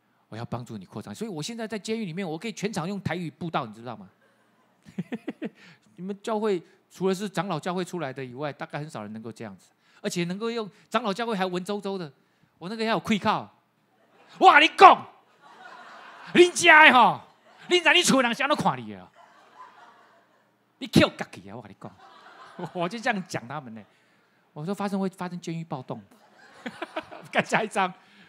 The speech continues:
上帝会扩张你的境界，会给你恩膏啊。依从你的话，我就下网。亲爱的弟兄姐妹，这是彼得的事业。彼得已经累得跟狗一样了。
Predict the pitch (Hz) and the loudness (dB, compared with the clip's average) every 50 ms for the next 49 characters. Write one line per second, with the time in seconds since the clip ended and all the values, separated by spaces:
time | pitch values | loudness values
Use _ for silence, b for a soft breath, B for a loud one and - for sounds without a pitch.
0 | B B B B B B B B - 311 311 302 311 311 302 - 320 320 302 302 | B B B B B B B B -6 -6 -4 -4 -6 -6 -4 -2 -2 2 2 0
1 | 311 269 220 247 226 - 302 269 269 226 277 285 262 262 277 - 269 262 254 254 | 0 0 -2 -2 -2 -2 -4 -8 -8 -6 -6 -2 -2 -2 -2 -2 -4 -6 -6 -4
2 | 269 269 277 247 220 262 254 262 247 214 165 131 - - _ _ b b b b | -4 -6 -4 -2 2 4 4 6 4 4 2 0 -6 -14 _ _ b b b b
3 | b b b b b b b b b - - _ _ _ _ _ _ _ _ _ | b b b b b b b b b -20 -20 _ _ _ _ _ _ _ _ _
4 | _ _ _ - 254 277 277 214 233 233 202 190 202 202 226 208 196 196 170 - | _ _ _ -2 -2 0 2 2 2 2 2 2 2 4 4 2 2 0 0 2
5 | 220 196 - 214 190 151 135 117 104 - - _ _ _ _ _ _ _ _ _ | 2 2 2 0 -2 -2 -4 -10 -14 -18 -20 _ _ _ _ _ _ _ _ _
6 | _ _ - - 240 220 247 247 190 190 202 226 196 143 - b b b b b | _ _ -10 -8 -6 -4 -4 -4 -4 -4 -4 -4 -4 -6 -8 b b b b b
7 | b b b - 254 247 247 - _ - 175 156 160 - 170 165 185 208 190 - | b b b -16 -14 -14 -14 -14 _ -8 -6 -6 -6 -4 -2 -4 -2 -2 -4 -4
8 | - 226 202 196 202 208 180 139 110 92 - _ b b b b b b b b | -4 -6 -6 -4 -4 -4 -4 -4 -6 -12 -18 _ b b b b b b b b
9 | 185 190 220 240 214 202 240 247 269 247 220 214 226 240 240 - - 175 139 117 | -6 -2 0 0 0 0 0 -2 0 0 0 -2 -2 -4 -8 -8 -10 -12 -10 -10
10 | 127 147 170 208 190 156 131 117 107 95 90 | -8 -8 -6 -6 -8 -8 -10 -12 -14 -14 -16